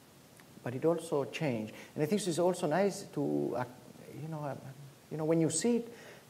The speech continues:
you see every single piece, you know, somehow you, you, you get the idea of, of, of how it was done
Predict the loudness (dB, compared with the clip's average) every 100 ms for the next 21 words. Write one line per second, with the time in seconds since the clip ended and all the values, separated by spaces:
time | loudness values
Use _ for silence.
0 | -12 -4 -2 2 6 8 8 8 4 4
1 | 4 6 6 6 6 4 4 4 2 4
2 | 2 0 -2 2 4 4 4 2 2 0
3 | -6 -10 -2 2 8 8 10 6 6 4
4 | 2 0 -4 -4 -4 -6 -12 -14 -16 -16
5 | -18 -8 -6 -4 -4 -6 -6